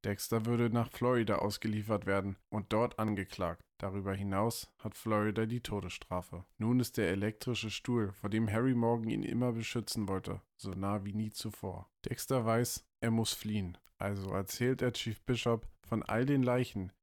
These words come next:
die Kurt Caldwell auf dem Gewissen hat und auch, wo sie zu finden sind. Sie, die persönlich so eingebunden ist, da ihre Kindheitsfreundin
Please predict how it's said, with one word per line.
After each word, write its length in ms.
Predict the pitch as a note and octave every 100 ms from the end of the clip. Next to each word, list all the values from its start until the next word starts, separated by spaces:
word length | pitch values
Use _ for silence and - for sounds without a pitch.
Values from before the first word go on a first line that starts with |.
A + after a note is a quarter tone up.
| -
die 100 | A#2
Kurt 300 | - A#2 -
Caldwell 380 | A#2 A#2+ A2 G#2+
auf 120 | -
dem 180 | G#2+ G#2+
Gewissen 440 | G2+ G2+ - F#2
hat 260 | F2+ - - _
und 120 | G#2
auch, 320 | - G#2 G#2 -
wo 80 | A#2
sie 160 | A2+ A2
zu 120 | A#2
finden 380 | - A2 - F#2+
sind. 340 | F#2 F2 - _ -
Sie, 320 | - A#2 A#2
die 120 | A#2
persönlich 640 | - A#2 A2 B2+ B2+ A#2+
so 180 | - C#3
eingebunden 680 | B2+ C3+ C#3+ A#2+ A2+ A2 -
ist, 260 | G#2+ - -
da 100 | G#2+
ihre 240 | A2 A2+
Kindheitsfreundin 920 | - C3+ C3 A#2 - - A2 G#2+ G#2